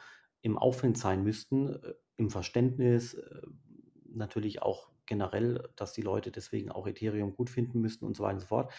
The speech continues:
Du sagst jetzt eigentlich eher, dass die Krypto-Thematik wegabstrahiert wird, dass quasi das digitale Wertpapier im Vordergrund steht und, äh, die technische Basis im Hintergrund, ähm, also wirklich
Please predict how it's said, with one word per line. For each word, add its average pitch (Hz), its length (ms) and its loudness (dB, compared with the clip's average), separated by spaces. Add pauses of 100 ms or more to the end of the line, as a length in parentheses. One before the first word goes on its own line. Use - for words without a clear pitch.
(460)
Du 123 100 0
sagst 123 320 0
jetzt 117 180 0
eigentlich 104 480 -2
eher, 123 480 4 (260)
dass - 460 -2 (400)
die 107 260 0 (140)
Krypto-Thematik 117 1500 2
wegabstrahiert 120 880 2
wird, 139 100 2
dass 107 140 0
quasi 107 260 6
das - 300 -4 (180)
digitale 113 460 0
Wertpapier 113 460 2
im 95 120 0
Vordergrund 127 580 2
steht 120 380 4 (480)
und, 107 460 0
äh, 107 100 -2
die 101 120 -2
technische 110 460 0
Basis 110 500 4
im 107 120 0
Hintergrund, 117 680 2 (520)
ähm, 104 360 0
also 104 160 -2
wirklich 120 460 -2